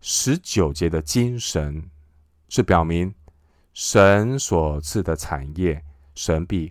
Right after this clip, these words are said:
看顾保守，可以永远传承下去。儿女就是神所赐的产业，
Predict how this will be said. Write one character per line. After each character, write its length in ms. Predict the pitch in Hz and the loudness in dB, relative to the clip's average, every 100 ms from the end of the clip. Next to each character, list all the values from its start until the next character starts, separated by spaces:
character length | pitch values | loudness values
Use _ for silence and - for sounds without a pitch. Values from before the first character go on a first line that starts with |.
| - | -8
看 320 | - 123 85 | 0 0 0
顾 200 | 76 82 | -2 -4
保 260 | - 78 80 | 0 -2 0
守， 260 | 85 71 - _ _ | -2 -4 -10 _ _
可 140 | - 82 | -4 -2
以 80 | 76 | 0
永 220 | 80 85 | -2 -2
远 200 | 73 69 - | -6 -8 -14
传 240 | - 76 | -6 -6
承 200 | 78 73 | -4 -8
下 220 | 73 76 73 | -6 -6 -6
去。 260 | - 73 - _ _ _ _ _ _ _ _ _ _ _ _ _ _ | -10 -12 -14 _ _ _ _ _ _ _ _ _ _ _ _ _ _
儿 180 | - 95 | 2 4
女 160 | 107 78 | 4 -2
就 140 | 85 | -4
是 160 | 80 82 | -6 -8
神 240 | - 73 | -6 -6
所 160 | 73 69 | -8 -8
赐 160 | 85 | -6
的 100 | 73 | -6
产 300 | 73 - 65 | -8 -8 -8
业， 240 | 76 69 | -6 -6